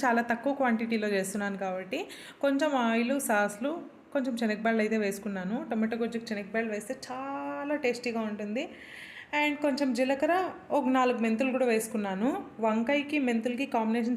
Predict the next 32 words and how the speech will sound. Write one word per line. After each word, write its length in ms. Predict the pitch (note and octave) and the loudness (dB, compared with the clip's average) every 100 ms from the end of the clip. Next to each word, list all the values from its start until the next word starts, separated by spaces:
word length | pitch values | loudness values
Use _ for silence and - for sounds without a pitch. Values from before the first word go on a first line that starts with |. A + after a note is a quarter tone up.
| A#3 | 2
చాలా 320 | F#3+ G3 A3+ | 2 2 2
బాగుంటుంది. 720 | G#3+ G3+ G3+ G3 F#3 F#3+ D#4 - - - - - - - | 2 0 -2 -6 -6 -4 -4 -6 -16 -20 -20 -20 -8 0
And 140 | C4 B3 | 2 4
ఎర్రగడ్డలు, 420 | A#3+ A#3+ C4+ C#4 | 2 2 2 2
పచ్చిమిరపకాయ, 800 | C#4+ A#3 A3+ B3 A#3 A#3+ A#3+ C4 | 0 0 0 -2 0 0 2 2
వంకాయ 460 | A#3 G#3 G#3 A3 A#3 | 0 -2 0 2 2
ఇవన్నీ 540 | A3 G3+ G3 G3+ A3+ | 0 -2 -4 0 0
కూడా 340 | A3 B3+ F4+ - - - - | 2 2 0 -4 -16 -20 -2
ఫ్రై 180 | A3+ G#3+ | 2 4
చేసుకోవాలి. 560 | A#3 A3 A3+ G#3 A#3+ | 4 2 0 0 0
కొంచెం 340 | D4+ D4+ D#4 C#4+ | 2 2 4 4
ఈ 60 | |
హింగు 320 | C4 B3 B3+ | 4 2 4
అయితే 240 | C4+ B3+ C4+ | 2 2 2
వేస్తున్నాను. 600 | A3+ A3 A3 G3+ F#3+ A3+ F4+ - - - - - | 2 0 -2 -4 -2 -2 -4 -8 -20 -20 -20 -6
హింగు 180 | A#3+ A#3+ | 0 0
ఫ్లేవర్ 300 | C4 B3+ A#3 | 2 2 2
కూడా 160 | A#3+ B3 | 0 0
మంచిగా 520 | A3 G#3 G#3+ A#3+ A#3 | 0 0 -2 2 2
ఉంటుంది 320 | A3 G#3 F#3+ | 2 -2 -6
అన్ని 360 | F#3+ F#3+ G3+ G#3+ | -6 -6 -6 -6
ఫుడ్లోకిను. 720 | G3+ F#3 G3+ G#3 G3+ G3 C4+ - - - - | -6 -8 -4 -4 -4 -6 -6 -8 -18 -20 -6
కొంచెం 280 | A#3 A3+ A3+ | -2 0 -2
పసుపు 280 | G#3+ A3 A3 | -2 -4 -2
కూడా 160 | A3 | 0
వేసేసుకొని 560 | A3 G#3 G#3 G#3 A3+ D#4 | 0 0 -2 -4 -4 -2
మొత్తం 420 | C4+ G3+ - A3+ | -2 -2 -2 -2
మిక్స్ 260 | G#3+ - G#3 | -2 -2 -4
చేసుకోవాలి. 420 | G#3 - G3 C4+ | -4 -4 0 0
ఎప్-, 200 | C4 - - - - B3 | 0 -4 -16 -20 -6 -2
మిస్ 240 | B3 C4 | 0 2
మ్యాచింగ్ 640 | D#4+ E4 E4 D4 C4+ B3 | 2 2 2 2 2 4